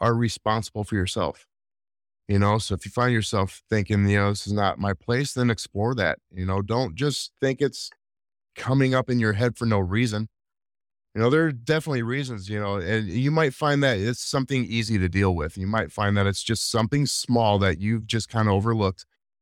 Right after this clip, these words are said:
and that by facing it head on, you'll just, you'll, you'll get over it and you will be right back to where you were in love with what you're doing. Or you might find that there's some major issues that are lying there, you know, and that you have to deal with some shit that you're not ready to deal with.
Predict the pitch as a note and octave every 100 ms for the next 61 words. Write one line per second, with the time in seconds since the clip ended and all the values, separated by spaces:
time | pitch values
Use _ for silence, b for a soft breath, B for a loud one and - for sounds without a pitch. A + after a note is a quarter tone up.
0 | - G2+ G2+ G2 G2 F#2+ - A2+ A2 B2
1 | G2+ A2+ G2 F#2+ F#2+ F#2+ G2 - - G2+
2 | F#2+ - _ _ _ - B2 A#2 A#2 B2+
3 | C3 D3 C#3 G#2 A#2 A#2+ G2+ G2+ F#2+ E2
4 | F#2+ A#2+ - A#2+ A#2 A2 A2 G#2 F2+ G#2+
5 | G#2 F#2+ G2 G2+ F#2+ G2 C#2+ F2+ F2 D#2+
6 | D2 _ b b _ _ _ _ - B2+
7 | D3 D#3 D3 D3 A#2+ A#2+ A#2 B2 B2 C3+
8 | - A2 G#2 A#2 G#2+ G2+ A#2+ - C3 G#2+
9 | G#2+ F2+ F#2 F2 F2 F2 E2+ E2 D2 F2
10 | E2+ F#2 G2 A2+ - F#2 F2 F2 E2 F#2+
11 | C#2 G#2+ G2+ G#2+ G#2 A#2 G2 A2 G#2 -
12 | A2 G2 F#2+ - - G#2 G2+ A2 F2 G2+
13 | A#2 A2 E2 G#2+ G2+ E2+ E2 G2 C3 A#2
14 | D#2